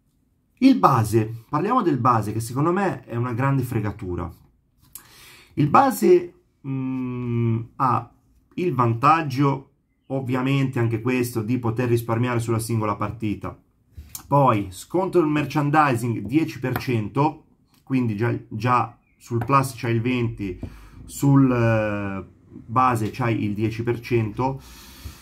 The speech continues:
Mm, e in più la cosa, novità che secondo me è negativa, è che se io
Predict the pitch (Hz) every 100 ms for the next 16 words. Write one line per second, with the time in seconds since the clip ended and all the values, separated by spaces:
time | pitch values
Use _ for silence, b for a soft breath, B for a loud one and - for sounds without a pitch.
0 | B B B _ - - 139 147 143 139
1 | 139 - 220 220 - 226 254 175 147 190
2 | 170 131 123 107 - - 131 151 147 180
3 | 165 123 123 139 160 147 135 156 175 160
4 | 160 151 135 135 151 - - 170 175 208
5 | 165 113 95